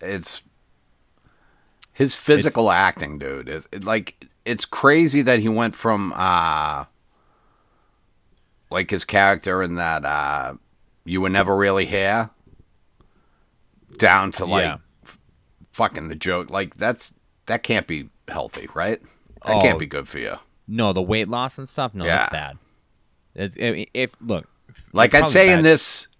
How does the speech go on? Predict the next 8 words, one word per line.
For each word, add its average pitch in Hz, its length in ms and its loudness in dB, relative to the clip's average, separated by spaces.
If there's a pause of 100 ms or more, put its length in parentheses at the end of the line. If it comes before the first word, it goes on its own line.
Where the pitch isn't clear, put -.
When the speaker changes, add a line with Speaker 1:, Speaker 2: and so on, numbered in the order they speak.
(100)
Speaker 1:
in 120 120 0
this 143 220 4
movie, 135 400 6
he's 107 180 0
probably 110 400 2
midway 95 580 0
between, 80 760 -10 (1120)
uh, 73 600 -2